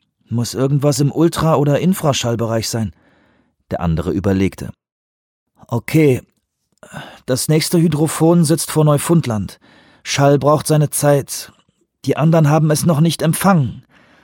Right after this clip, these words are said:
Also sind wir die Ersten, bei denen es einläuft. Das kann nur heißen.“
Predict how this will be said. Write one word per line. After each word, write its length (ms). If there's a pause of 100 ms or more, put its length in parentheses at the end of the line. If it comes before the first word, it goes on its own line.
(320)
Also 200
sind 200
wir 60
die 160
Ersten, 340
bei 100
denen 220
es 140
einläuft. 580 (760)
Das 160
kann 140
nur 160
heißen.“ 480